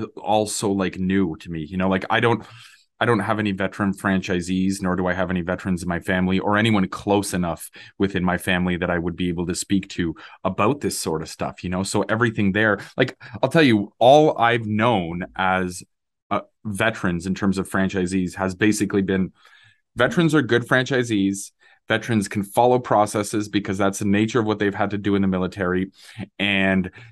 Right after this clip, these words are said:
you need to give them some sort of discount on the franchise fee and get involved into some sort of veteran association to, to find them that way. And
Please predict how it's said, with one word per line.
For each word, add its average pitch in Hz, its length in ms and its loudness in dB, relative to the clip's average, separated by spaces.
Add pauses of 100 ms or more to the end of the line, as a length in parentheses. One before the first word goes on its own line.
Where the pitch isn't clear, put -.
you 101 100 2
need 110 220 2
to 113 100 2
give 101 320 -2
them 101 200 0
some 110 200 -4
sort 110 200 -4
of 98 100 -6
discount 107 420 0
on 101 80 4
the 98 80 2
franchise 101 520 -2
fee 98 360 2
and 95 160 -2
get 98 120 0
involved 95 440 2
into 95 380 -2
some 101 180 -4
sort 95 220 0
of 92 80 -4
veteran 95 320 -2
association 90 840 -2
to, 87 240 -4
to 85 140 -12
find 87 280 -2
them 82 140 -6
that 78 180 -6
way. 71 140 -8
And 113 100 -16